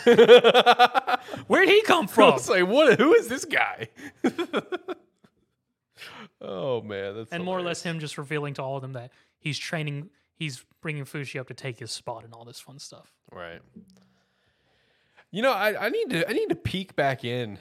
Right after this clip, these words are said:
Speaker 1: to the manga. I'm just gonna just click on, like, the latest chapter here soon, just to get a vibe of, like, all right, where are we at now?
Speaker 2: It's just in a future arc now. There's full
Speaker 1: Oh,
Speaker 2: on
Speaker 1: so you,
Speaker 2: space
Speaker 1: so
Speaker 2: tech.
Speaker 1: you already did it?
Speaker 2: No, I have
Speaker 1: Okay,
Speaker 2: no
Speaker 1: you're just
Speaker 2: clue.
Speaker 1: guessing.
Speaker 2: Yeah.
Speaker 1: Okay, okay. I'm gonna have to take a peek soon. I'm very curious 'cause me, where, where me and you dropped it, we were both,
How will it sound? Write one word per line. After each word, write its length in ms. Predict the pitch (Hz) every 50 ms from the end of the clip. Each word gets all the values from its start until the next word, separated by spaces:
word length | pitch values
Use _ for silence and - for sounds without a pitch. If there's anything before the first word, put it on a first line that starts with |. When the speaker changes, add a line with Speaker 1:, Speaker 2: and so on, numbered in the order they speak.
| _ -
Speaker 1:
to 100 | - 131
the 100 | 123 117
manga. 400 | 110 104 101 107 113 113 107 104
I'm 100 | 120 185
just 100 | 202 -
gonna 200 | 240 226 185 147
just 220 | 131 127 120 - -
click 260 | - - 135 131 -
on, 160 | 139 131 127 117
like, 160 | 110 107 -
the 60 | 107
latest 320 | 104 101 104 104 98 - -
chapter 340 | - 101 95 92 - 101 95
here 200 | 87 95 90 90
soon, 260 | - - 95 92 95
just 180 | 113 139 - -
to 60 | 170
get 180 | 135 165 156 143
a 40 |
vibe 500 | 120 101 - 113 107 101 95 92 95 90
of, 80 | 90 95
like, 160 | 110 104 101 -
all 200 | 98 98 92 90
right, 80 | 90
where 240 | 92 101 110 123 131
are 60 | 127
we 160 | 123 120 107
at 180 | 95 92 90 85
now? 60 | 87 -
Speaker 2:
It's 160 | 175 - -
just 300 | - - 170 160 - -
in 80 | 170 143
a 40 | 127
future 420 | - - 143 131 127 - 143 135
arc 160 | 131 131 139 151
now. 320 | 147 139 143 143 147 143 _ _ _ -
There's 220 | 139 131 120 -
full 280 | - - - 165 151 151
Speaker 1:
Oh, 80 | 143 139
Speaker 2:
on 60 | 135
Speaker 1:
so 100 | 143 156
you, 260 | 135 120 - 165 165
Speaker 2:
space 60 | 160 -
Speaker 1:
so 80 | - 160
Speaker 2:
tech. 80 | 151 135
Speaker 1:
you 160 | 131 143 147
already 180 | 143 131 120 110
did 160 | 101 104 87
it? 140 | 82 - -
Speaker 2:
No, 180 | 175 165 147
I 80 | 135 143
have 80 | 143 151
Speaker 1:
Okay, 100 | 135 147
Speaker 2:
no 60 | 139
Speaker 1:
you're 100 | 151 175
just 120 | 170 151 135
Speaker 2:
clue. 40 | 127
Speaker 1:
guessing. 380 | 147 135 - - 110 95 90
Speaker 2:
Yeah. 100 | 95 104
Speaker 1:
Okay, 240 | 113 117 120 101 98 98 98
okay. 240 | - - 87 90 - _ _ _ _ _ -
I'm 80 | - 123
gonna 60 | 160
have 120 | 175 170 -
to 20 | - 143
take 40 |
a 80 | 117 -
peek 200 | - 120 101 -
soon. 180 | - - 101 92
I'm 120 | 104 127
very 260 | 120 131 127 123 117 113
curious 400 | - - 117 104 98 95 92 -
'cause 160 | - 110 110
me, 200 | 123 131 135 123
where, 260 | 123 127 127 127 123
where 300 | 120 120 123 123 120 123
me 180 | 131 156 180 175
and 100 | 147 135
you 80 | 127 120
dropped 380 | - 110 101 92 92 - -
it, 80 | 90 90
we 100 | 110 127
were 80 | 127
both, 380 | 107 90 107 101 98 - _ _